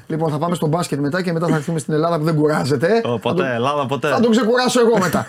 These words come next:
Speaker 2: <laughs>
Speaker 1: Λοιπόν, να σου πω, και πώς το πήρε η Νάπολη τώρα εκεί με όλους αυτούς μέσα; Θέλω να πεις για Νάπολη, για
Speaker 2: Νάπολη.
Speaker 1: γίγαντα Ζωζέ Μουρίνιο.
Speaker 2: Ναι.
Speaker 1: Αυτό και μετά θα σε αφήσω, ξεκουράστηκες.
Speaker 2: Εντάξει, Νάπολη, εσύ τους διέλυσες όλους.
Speaker 1: Ναι.
Speaker 2: Πραγματικά στην Ιταλία,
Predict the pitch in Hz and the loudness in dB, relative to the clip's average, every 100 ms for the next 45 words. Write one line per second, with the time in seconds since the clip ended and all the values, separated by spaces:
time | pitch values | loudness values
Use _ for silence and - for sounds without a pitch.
0 | 196 - 180 233 202 240 233 202 240 247 | -4 -2 0 2 2 0 0 2 0 0
1 | - _ _ 277 285 247 233 262 233 214 | -10 _ _ -4 -2 0 0 2 2 2
2 | 170 160 143 147 143 135 147 147 135 139 | 0 -2 0 0 -2 -2 -2 -2 -2 -4
3 | 131 131 131 110 92 - 247 240 214 196 | -4 -4 -6 -8 -14 -6 -2 0 2 2
4 | 170 170 175 190 220 262 233 156 165 160 | 2 0 0 0 0 0 0 0 0 0
5 | 220 240 190 160 160 160 196 156 165 180 | 2 2 0 -2 -2 0 0 0 0 2
6 | 220 277 - _ _ 107 107 - 226 208 | 0 -2 -12 _ _ -12 -8 -2 0 0
7 | 190 208 220 185 170 135 - 135 - 147 | 0 0 -2 -2 -6 -10 -16 -14 -6 -6
8 | 120 - - _ _ _ 117 127 131 117 | -8 -16 -20 _ _ _ -4 -4 -4 -4
9 | 117 120 120 113 113 - 120 110 110 113 | -4 -2 -2 -2 -4 -6 -8 -6 -4 -4
10 | 104 - 104 101 - - 170 156 110 110 | -4 -6 -6 -6 -10 -8 -4 -2 -2 -4
11 | - 110 117 107 107 110 110 | -6 -6 -6 -4 -4 -2 -2